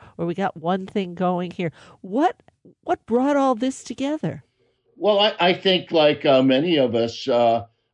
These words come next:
Speaker 2: we, uh, we are interested in inventing new things that help patients. And we're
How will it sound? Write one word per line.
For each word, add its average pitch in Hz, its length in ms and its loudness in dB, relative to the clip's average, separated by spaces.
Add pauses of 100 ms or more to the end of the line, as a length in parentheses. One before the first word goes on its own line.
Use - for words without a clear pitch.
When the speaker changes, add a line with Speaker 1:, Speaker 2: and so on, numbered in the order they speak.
Speaker 2:
we, 165 480 0
uh, 139 300 4
we 147 200 0
are 156 180 2
interested 147 560 -6
in 135 140 -2
inventing 120 640 -2
new 131 180 0
things 131 400 -4
that 110 120 -8
help 110 340 -6
patients. 156 640 -10 (500)
And 127 200 0
we're 123 200 -2